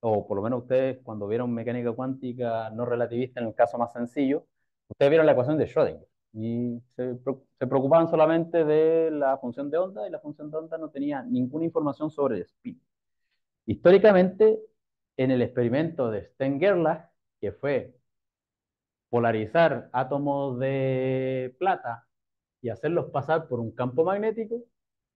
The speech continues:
se pudieron dar cuenta de que el electrón que, que andaba dando vuelta en ese átomo, en la última capa,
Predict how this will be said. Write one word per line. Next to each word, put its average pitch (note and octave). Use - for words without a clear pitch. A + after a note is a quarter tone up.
se E3
pudieron E3+
dar E3+
cuenta F#3+
de E3+
que F#3
el B2
electrón B2
que, E3
que D3+
andaba C#3+
dando D3+
vuelta F3
en C3+
ese C#3+
átomo, E3+
en A#2+
la B2
última D#3
capa, -